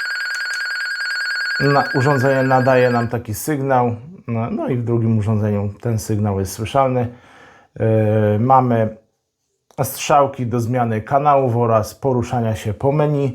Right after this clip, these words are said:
Mamy przycisk alarmowy. E, z boku urządzenia mamy przycisk P T T. E, przycisk P T T, poniżej mamy właśnie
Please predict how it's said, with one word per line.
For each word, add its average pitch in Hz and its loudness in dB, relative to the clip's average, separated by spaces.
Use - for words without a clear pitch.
Mamy 131 4
przycisk 110 -6
alarmowy. 107 4
E, 120 4
z 120 -2
boku 190 2
urządzenia 170 2
mamy 139 4
przycisk - -6
P 175 0
T 170 4
T. 147 4
E, 120 6
przycisk 131 -8
P 120 -2
T 127 -6
T, 156 0
poniżej 135 0
mamy 120 2
właśnie 107 0